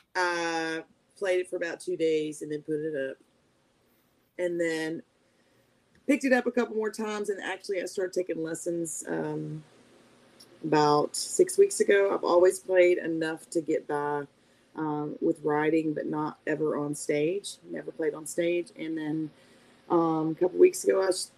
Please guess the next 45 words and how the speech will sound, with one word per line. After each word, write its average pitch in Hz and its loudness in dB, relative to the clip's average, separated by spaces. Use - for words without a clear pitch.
just 175 0
decided 160 0
to - -14
start - -2
playing 165 -2
on 170 -2
stage, 226 0
and 151 0
now 151 -2
I 147 -10
have 160 -4
to 156 0
buy 156 2
strings 170 2
and 156 2
all 151 -4
kinds 160 -2
of 160 -12
stuff 180 2
because 160 0
I'm 156 -4
playing 156 -4
on 160 -4
stage 170 2
a - -2
little 160 0
bit. 165 2
And 151 -10
I 170 0
found 196 4
out 185 4
that 180 -2
the 180 2
biggest 185 2
thing 175 2
that 165 0
I 160 -6
needed 156 -2
to 160 -4
do 156 -2
was 147 -4
just - -14
start 143 -8
doing 131 -2
it - -18